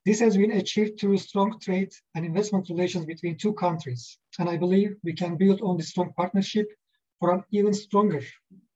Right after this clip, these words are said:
future partnership for both countries. So as a, as of the investment office, we highly value Italian companies and would like to attract more and more investments. In parallel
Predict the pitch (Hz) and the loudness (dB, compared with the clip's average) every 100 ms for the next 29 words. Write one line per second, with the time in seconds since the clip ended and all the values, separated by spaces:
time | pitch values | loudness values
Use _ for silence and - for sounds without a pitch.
0 | _ - 190 185 165 185 180 165 - 175 | _ -2 -2 -2 -2 0 0 -2 -4 -6
1 | 175 - 151 156 156 - 156 131 - - | -4 -6 -4 -2 -4 -2 -4 -6 -14 -20
2 | - _ _ _ _ _ _ _ _ _ | -20 _ _ _ _ _ _ _ _ _
3 | _ _ _ _ - 214 - 202 254 - | _ _ _ _ -14 -8 0 2 0 -4
4 | - 220 233 233 220 220 214 226 233 214 | 0 2 2 4 6 6 4 2 2 2
5 | 196 175 165 185 - 220 214 180 196 190 | 2 0 0 0 2 2 2 2 0 0
6 | 180 - - 180 180 - 190 180 156 160 | -2 -4 -6 -6 -4 -2 -2 -2 -6 -4
7 | 160 156 151 185 202 185 - 175 - 156 | -8 -8 -4 -4 -2 -2 -2 -6 -6 -2
8 | 165 196 170 175 170 151 156 - 123 - | 2 4 4 2 0 -2 -6 -8 -14 -14
9 | - _ 156 165 - 208 202 151 | -20 _ -4 -2 0 2 2 0